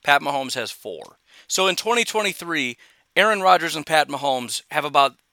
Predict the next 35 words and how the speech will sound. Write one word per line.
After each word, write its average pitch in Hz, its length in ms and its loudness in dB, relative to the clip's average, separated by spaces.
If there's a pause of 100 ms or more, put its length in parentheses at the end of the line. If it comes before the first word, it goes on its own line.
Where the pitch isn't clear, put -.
(180)
the 139 140 -4
same 175 300 4
amount 160 260 2
of 147 80 -2
money 139 240 0
left 120 360 -2
in 131 80 -10
their 113 160 -8
contract. 95 640 -10 (840)
Now, 196 300 4
not 226 280 6
in 208 100 2
terms 170 340 -4
of 127 300 -6 (680)
actualized, 117 880 2
right, 127 140 -4
in 131 80 -4
terms 131 260 -8
of 123 260 -14
if, 127 160 -12
if - 180 -12
Pat 170 200 4
Mahomes 151 520 -2 (280)
and 151 200 -4
the 139 40 0
Chiefs 147 380 0
just 151 260 -2
let 135 280 0
this 131 200 -4
ride 127 320 2
out, 110 220 2
which 110 180 -14
will 120 120 -8
never 117 300 -4
happen, 117 420 -4